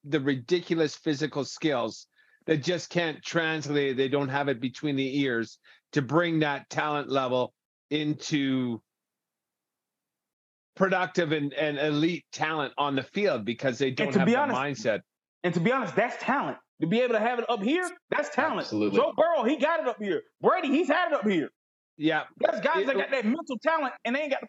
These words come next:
Speaker 2: physical. That's fine.
Speaker 1: Yeah, but you could be the biggest freak,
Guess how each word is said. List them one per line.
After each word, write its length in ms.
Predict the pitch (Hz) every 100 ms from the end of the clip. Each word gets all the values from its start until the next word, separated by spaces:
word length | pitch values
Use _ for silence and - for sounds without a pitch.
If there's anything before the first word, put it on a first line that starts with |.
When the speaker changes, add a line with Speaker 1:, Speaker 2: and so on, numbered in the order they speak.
| 339
Speaker 2:
physical. 280 | 302 165 - _ -
That's 160 | 359
fine. 420 | 330 392 359 151 - - _ _ _ _ _ -
Speaker 1:
Yeah, 200 | 175 170 - _ -
but 220 | 156 185
you 160 | 190 208
could 160 | 202
be 80 | 202
the 140 | 180
biggest 540 | 151 117 196 196 170 -
freak, 380 | 185 185 -